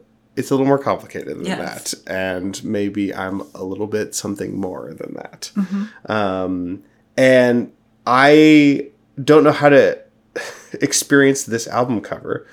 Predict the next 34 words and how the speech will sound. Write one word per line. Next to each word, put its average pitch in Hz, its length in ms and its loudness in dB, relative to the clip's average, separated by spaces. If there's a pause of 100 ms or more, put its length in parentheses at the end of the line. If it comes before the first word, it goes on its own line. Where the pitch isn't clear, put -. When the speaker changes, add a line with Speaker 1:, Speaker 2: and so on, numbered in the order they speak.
(280)
Speaker 1:
which 127 260 2
is 113 140 0
basically 139 800 2 (160)
Lady 131 180 4
Gaga 127 400 4
is 110 160 -4
like 107 160 -2
a, 92 160 -4 (160)
a 117 80 -6
mermaid, 107 680 0 (360)
except 127 400 2
for 107 400 4 (580)
the 123 220 2
fish 190 320 2
part 117 240 4
is 139 160 4
replaced 135 460 4
with 123 280 4
a 127 240 8
motorcycle. 117 1200 2
<laughs> - 0 - (520)
And 135 520 6 (140)
it 151 140 4
says 175 180 4
"Born 143 440 6
This - 260 -4
Way." 92 360 -2
Speaker 2:
Yes. - 420 -10 (340)
Speaker 1:
This 165 280 6
feels 247 280 6
like 185 80 4
a 160 80 6
big 147 240 4
wink 107 520 -2